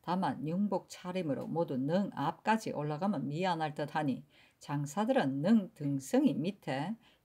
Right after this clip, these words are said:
양쪽으로 나뉘어 호위하고, 단지 찬내,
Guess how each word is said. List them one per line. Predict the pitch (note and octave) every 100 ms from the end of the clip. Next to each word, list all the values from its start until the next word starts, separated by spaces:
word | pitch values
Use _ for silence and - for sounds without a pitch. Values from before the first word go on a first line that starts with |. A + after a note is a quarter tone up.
| B2+
양쪽으로 | D3 D3 C#3+ C4+ F4 D#4+
나뉘어 | C4+ C#4 G#3+
호위하고, | D3 - C#3+ E3+ F3 G3+ C3 C#3+ - - _
단지 | - F3 F#3+ - -
찬내, | - F#3+ G3 C3+ -